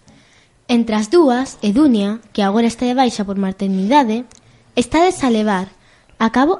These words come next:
as actividades do programa de animación a lectura Merendas con Contos, que se desenvolve todos os venres do curso escolar e no que participamos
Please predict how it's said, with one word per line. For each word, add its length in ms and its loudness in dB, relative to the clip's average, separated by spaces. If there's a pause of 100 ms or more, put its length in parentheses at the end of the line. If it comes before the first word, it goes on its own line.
as 160 -4
actividades 560 0
do 80 2
programa 560 -2
de 160 -2
animación 720 0
a 80 -2
lectura 480 -2
Merendas 400 -2
con 160 -4
Contos, 640 -10 (680)
que 120 4
se 200 -4
desenvolve 800 2 (160)
todos 400 2
os 160 -4
venres 640 -4 (320)
do 80 2
curso 320 -2
escolar 480 -4 (320)
e 320 0
no 160 4
que 80 0
participamos 960 -2